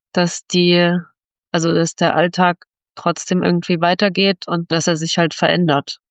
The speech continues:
aber auch vieles in Frage gestellt wird, man den Halt verliert, aber dann ja auch wieder neu definiert, was sozusagen jetzt die Werte sind und wer die teilt, dem kann man vielleicht mehr vertrauen, aber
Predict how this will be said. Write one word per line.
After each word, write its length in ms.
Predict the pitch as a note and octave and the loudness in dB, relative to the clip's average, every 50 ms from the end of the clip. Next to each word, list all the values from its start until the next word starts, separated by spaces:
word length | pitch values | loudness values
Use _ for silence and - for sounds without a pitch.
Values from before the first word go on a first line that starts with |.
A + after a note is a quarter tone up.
| _ _ | _ _
aber 340 | E3+ D#3+ D3 D3 D3+ D3+ D3+ - _ _ _ | -4 -2 0 0 -2 -2 -4 -8 _ _ _
auch 240 | - - D#3 D3 - | -2 -2 -2 -2 -4
vieles 340 | - - E3 D#3+ D#3+ D#3 - | -4 -2 0 0 0 0 -2
in 100 | - D#3+ | -6 -6
Frage 360 | - - - E3+ E3+ E3 E3 | -6 -4 -2 0 0 -2 -4
gestellt 540 | - - D#3 - - - E3 E3 D#3+ E3 - - | -6 -8 -8 -6 -4 -2 -2 -2 -2 -4 -6 -6
wird, 360 | E3+ E3+ E3+ - - - - - _ _ _ _ _ _ | -6 -6 -4 -6 -8 -14 -18 -20 _ _ _ _ _ _
man 240 | C#4+ F3+ F#3+ F3+ F3 | 0 2 2 4 4
den 220 | F3 F3 F3 F3+ | 2 2 2 2
Halt 280 | F#3 F3+ F3 F3 - - - - _ | 2 2 2 0 -4 -10 -12 -10 _
verliert, 560 | - F3+ F3 F3 F3 F3 F3+ F3+ - - - - - - _ _ _ _ _ _ - | -2 0 2 2 2 2 0 -2 -4 -10 -12 -16 -20 -20 _ _ _ _ _ _ -6
aber 260 | - F#3+ E3+ E3+ E3 | -4 0 2 2 2
dann 200 | D#3+ E3+ E3+ E3+ | 2 2 0 2
ja 140 | E3+ E3 C#3+ | 2 2 2
auch 160 | E3 E3+ - | 0 -2 -2
wieder 240 | F3+ F3 E3+ F3 F3 | -2 0 0 0 0
neu 280 | E3+ E3+ E3+ E3+ F3 F3 | 2 2 2 2 2 2
definiert, 760 | E3 - D#3+ - - E3+ E3+ E3 E3+ F3 F3+ E3+ E3+ - - - | 0 -2 -4 -4 -6 -6 -4 -2 0 2 2 2 0 -2 -6 -4
was 240 | D#3 D#3+ D#3+ - - | -2 -2 -2 -2 -6
sozusagen 920 | - D#3+ - - - D#3+ D#3+ - - - _ _ D#3+ D#3 D#3+ D#3 E3+ E3 | -8 -10 -10 -8 -8 -8 -8 -8 -12 -18 _ _ -2 0 0 0 -2 -6
jetzt 320 | E3 D#3+ D#3 - - - | -6 -6 -8 -8 -10 -8
die 120 | F3 E3 E3 | -8 -6 -2
Werte 300 | E3 E3+ F3 F3 - E3+ | -2 -2 -2 -2 -6 -8
sind 400 | - - E3+ E3+ E3+ F3 - - | -6 -6 -6 -6 -6 -8 -10 -14
und 160 | - F3 E3+ - - - _ | -16 -18 -18 -20 -20 -20 _
wer 180 | - E3+ E3+ E3 | -4 -2 -2 -2
die 140 | D#3 E3+ D#3+ | -2 -4 -6
teilt, 480 | - - F#3 F3+ F3+ F#3 F#3 F3+ - | -2 0 2 4 4 4 2 2 0
dem 140 | F3+ F3 F3 | -2 -2 0
kann 160 | - F3+ F3 | 0 -2 0
man 160 | F3 F3 E3+ F3 | 0 0 -2 -2
vielleicht 360 | - F3 E3+ E3+ E3+ - - | 0 0 0 0 -2 -2 -2
mehr 180 | F3+ E3+ F3 | 0 0 0
vertrauen, 760 | F3+ - - F3+ - - - - E3+ E3+ F3 F3 F3+ F3 E3+ | 0 -2 -4 -6 -6 -6 -2 0 2 2 2 2 0 0 0
aber 380 | - D#3+ D#3+ E3+ E3+ E3 - | -2 0 0 0 0 0 -2